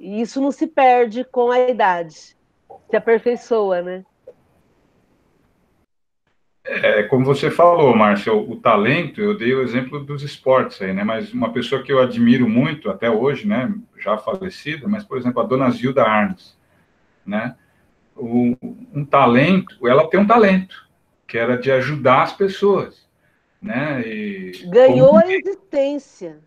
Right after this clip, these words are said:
Speaker 1: ganhou
Speaker 2: É.
Speaker 1: completamente a existência, só com o, o, o projeto de, de soro caseiro que ela fez, eu fico
Speaker 2: Exato.
Speaker 1: imaginando a quantidade de, de famílias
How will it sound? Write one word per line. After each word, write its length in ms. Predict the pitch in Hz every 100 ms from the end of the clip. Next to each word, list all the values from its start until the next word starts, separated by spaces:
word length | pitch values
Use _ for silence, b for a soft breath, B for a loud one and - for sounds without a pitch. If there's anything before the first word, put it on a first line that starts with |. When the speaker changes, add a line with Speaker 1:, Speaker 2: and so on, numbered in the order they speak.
| _ _ _
Speaker 1:
ganhou 320 | 175 202 220
Speaker 2:
É. 200 | 247 226
Speaker 1:
completamente 880 | 302 - 330 330 330 330 311 311 311
a 60 | 302
existência, 580 | 302 - 262 285 -
só 260 | 226 - 294
com 520 | - 330 330 302 277 b b b -
o, 60 |
o, 600 | 240 233 233 226 - 220
o 40 | 226
projeto 960 | 254 254 220 226 262 277 277 - 180 - b b
de, 680 | 175 175 214 220 220 214 208
de 140 | 180 214
soro 760 | - - 269 277 262 190 180 _ -
caseiro 720 | 220 196 180 226 254 247 190
que 120 | 185
ela 180 | 214 190
fez, 500 | - 233 262 254 _ b b -
eu 120 | 208
fico 140 | 226
Speaker 2:
Exato. 140 | 214 277
Speaker 1:
imaginando 460 | 269 262 262 285
a 60 | 294
quantidade 1200 | - - 339 392 392 - 339 220 262 285 330 294
de, 280 | 247 269 269
de 160 | 220 240
famílias 960 | - 262 240 226 247 277 302 311 _